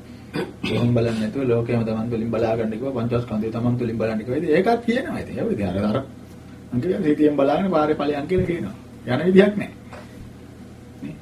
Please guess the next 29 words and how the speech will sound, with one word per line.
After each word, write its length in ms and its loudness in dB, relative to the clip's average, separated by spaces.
එහෙනම් 200 -6
බුදුහාරෝ 440 4
කියලා 280 2
දෙන 220 6
තේ 120 8
කියලා 200 4
දෙන්න 160 0
තමන් 260 0
තුලින් 220 -2
පංචස්කන්ධය 640 -2
බලන්න, 280 -4
තමන් 280 0
තුලින් 240 2
ලෝකේ 320 6
බලන්න. 300 2
එතකොට 280 -8
තමන් 200 -6
ලෝක 180 -4
තේරෙයි. 360 -4
බලන්නේ 320 0
කොහොමද? 240 2
ටෙලස්කෝප් 520 0
එකක් 140 0
හයි 180 0
කරලා 180 2
දෙන්න 160 -2
නෑ 180 0
බලන්න. 240 0
ඒක 220 0